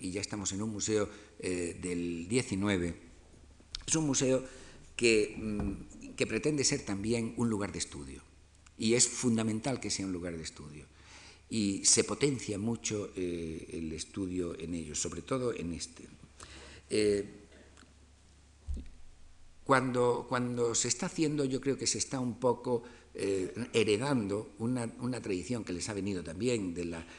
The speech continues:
del, del siglo dieciocho y los, eh, hombres ilustrados, pero quizá no lo habían pensado, y que a mí me vino a la memoria toda esta,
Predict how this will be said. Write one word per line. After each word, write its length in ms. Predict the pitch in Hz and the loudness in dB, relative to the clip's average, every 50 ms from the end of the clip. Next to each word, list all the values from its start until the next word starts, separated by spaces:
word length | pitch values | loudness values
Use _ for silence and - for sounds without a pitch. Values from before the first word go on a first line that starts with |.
| - - - | -20 -16 -10
del, 320 | 87 - 85 87 87 - - | -6 -6 -4 -6 -6 -6 -6
del 160 | 82 80 78 | -6 -4 -2
siglo 260 | - - 90 82 82 | -2 0 -2 -2 -4
dieciocho 800 | 80 80 82 - - 87 113 139 139 - - - 101 101 98 98 | -6 -8 -8 -8 -4 -2 0 0 0 -2 -4 -4 -2 0 0 0
y 120 | 98 92 | 0 0
los, 420 | 92 92 90 90 82 - - - | -2 -4 -4 -6 -6 -8 -10 -8
eh, 40 | 90 87 87 87 85 82 - | -6 -6 -6 -4 -6 -6 -6
hombres 420 | - 101 98 98 98 95 90 - - | -6 -6 -6 -4 -4 -4 -4 -4 -4
ilustrados, 600 | 87 85 85 - - - 104 104 98 92 90 82 | -4 -4 -6 -8 -8 -4 -2 -2 0 0 -2 -2
pero 260 | - - 85 87 87 | -2 -2 -2 -2 -2
quizá 260 | - - - - 143 | -4 -6 -6 -4 -2
no 100 | 143 135 | -2 -2
lo 100 | 127 117 | -2 -2
habían 320 | 107 104 107 107 104 95 90 | -2 0 0 0 0 0 -2
pensado, 380 | 95 87 87 - 107 104 110 | -2 -2 -2 -2 0 0 0
y 80 | 104 85 | 0 0
que 100 | - - | 0 -2
a 40 | 101 | 0
mí 180 | 131 156 151 - - - - - - - | 0 0 -2 -4 -6 -8 -8 -8 -6 -2
me 160 | 110 107 107 | 0 2 2
vino 240 | 113 147 160 156 139 | 4 4 2 2 0
a 20 | |
la 100 | 117 113 | 0 -2
memoria 560 | 113 107 101 104 110 107 95 95 95 95 90 | -2 -2 0 0 0 2 2 2 0 0 -2
toda 280 | - - 110 107 101 95 | -2 -4 -2 0 0 -2
esta, 420 | 95 - - - - 92 90 85 | -2 -4 -6 -4 -4 -2 -2 -4